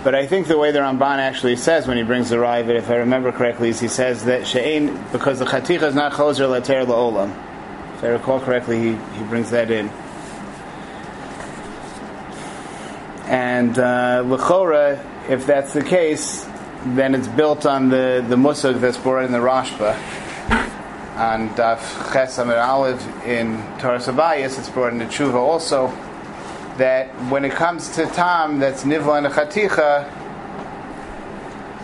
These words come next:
even without saying Chanan, even without any Chanan, before you get to Chanan, the Chaticha is never Chosel Atero.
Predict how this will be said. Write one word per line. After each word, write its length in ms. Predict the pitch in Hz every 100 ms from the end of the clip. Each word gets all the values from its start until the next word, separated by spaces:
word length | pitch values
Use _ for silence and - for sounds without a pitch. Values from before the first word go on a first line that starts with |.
| - - - - - - - - - 160
even 300 | 196 190 165
without 360 | 156 165 165
saying 220 | - 156 147
Chanan, 640 | 147 156 175 143 131 131 131 - - - -
even 160 | 143 165
without 340 | 147 156 160
any 180 | 147 131
Chanan, 600 | 123 123 120 120 120 113
before 280 | 113 - 156
you 120 | 139
get 140 | 127 123
to 100 | 120
Chanan, 520 | 127 120 117 113 110
the 60 | 120
Chaticha 420 | 127 - 185 170
is 100 | 139
never 240 | 143 127
Chosel 420 | 127 131 120 123 117
Atero. 380 | 123 113 98